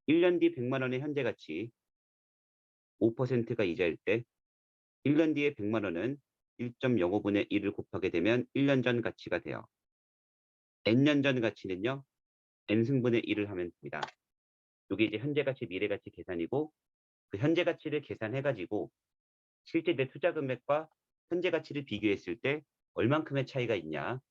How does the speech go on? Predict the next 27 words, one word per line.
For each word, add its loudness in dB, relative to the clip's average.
그것이 0
순현재 0
가치라는 -2
엔피브이. -6
됐죠? 0
여러분들 -2
계산 -2
일부러 0
좀 -2
반복해드리고 -2
있어요. -6
좀 -8
어려워하시는 -2
분들이 -6
계실 -14
것 -12
같아서. -8
이제 0
엔피브이가 0
영보다 -2
크면 0
투자를 -4
할 -4
결정하는 -2
게 -2
괜찮은 -4
거고 -4